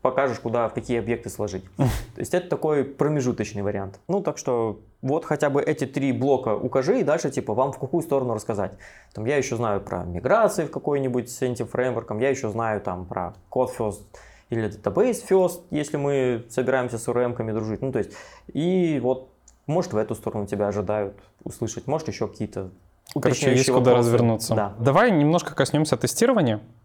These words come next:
Speaker 2: э, именно работы с тестами для разработчика. Э, если будет от тебя зависеть, то писал бы ты тесты на проекте? И если да, то сколько и каких?
Speaker 1: Ну, если мне за это ничего не будет, то нет.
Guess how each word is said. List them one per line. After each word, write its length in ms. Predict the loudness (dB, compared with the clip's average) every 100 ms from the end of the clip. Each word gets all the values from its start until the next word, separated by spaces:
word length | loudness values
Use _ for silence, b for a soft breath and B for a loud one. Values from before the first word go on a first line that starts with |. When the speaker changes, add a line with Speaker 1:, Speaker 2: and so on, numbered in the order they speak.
| -4
Speaker 2:
э, 540 | 2 2 4 2 0 -2 -8 -2
именно 360 | 2 4 4 4
работы 320 | 2 2 0
с 40 |
тестами 340 | 0 0 2 2
для 180 | 2
разработчика. 720 | 2 2 2 0 -2 -4 -8 -10 B B B B B
Э, 300 | 2 4 4
если 320 | 4 2 4 4
будет 240 | 4 4
от 80 | 2
тебя 260 | 2 2
зависеть, 380 | 4 2 2 0
то 80 | 0
писал 340 | 0 2 4
бы 120 | 4 2
ты 120 | 2
тесты 300 | 2 2 2
на 100 | 2
проекте? 580 | 2 2 2 0 -6 -4
И 80 | 0
если 300 | 0 2 2
да, 160 | 2 2
то 100 | 0
сколько 380 | 0 -2 0
и 20 | -2
каких? 440 | -4 -6 -8 -8
Speaker 1:
Ну, 80 | -6
если 240 | -2 0 2
мне 140 | 2
за 80 | 2
это 100 | 2
ничего 240 | 2 2
не 80 | 2
будет, 360 | 2 2 0 2
то 60 |
нет. 360 | 0 2 0